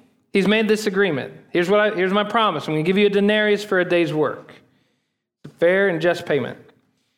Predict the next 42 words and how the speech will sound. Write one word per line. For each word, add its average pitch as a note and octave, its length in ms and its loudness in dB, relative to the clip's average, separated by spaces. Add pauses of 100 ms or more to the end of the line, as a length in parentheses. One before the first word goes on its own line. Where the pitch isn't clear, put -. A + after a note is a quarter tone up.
(1120)
And F#3 120 2
then B3+ 100 4
he E4 80 0
goes C4 380 2
to A#3+ 540 0 (120)
the G3+ 420 2
third B3 320 2
hour, D3 420 0
in G#3 160 2
the G3 120 2
third A#3+ 260 2
hour, F#3 200 2
he G#3 100 2
goes G#3 220 2
and A3+ 100 2
he G#3+ 60 0
gets G#3 240 0
more A#3 300 2
workers. D3+ 400 -2
And F#3 60 2
he F#3 60 0
says, G3+ 380 0 (100)
"Go A3 160 2
into B3+ 160 0
the B3 60 0
vineyard G#3 320 2
and F#3+ 100 0
work, F#3+ 200 0
and F#3 80 0
whatever A3 240 4
is D#3+ 140 0
right, F3 480 0
I E3 80 2
will F3 100 0
give G#3+ 260 2
you." B2+ 240 -8 (100)
So - 140 -2
he F#3+ 60 2
doesn't A#3+ 280 2 (400)
promise A3+ 540 0
a E3 520 -2 (200)
different F3 500 -2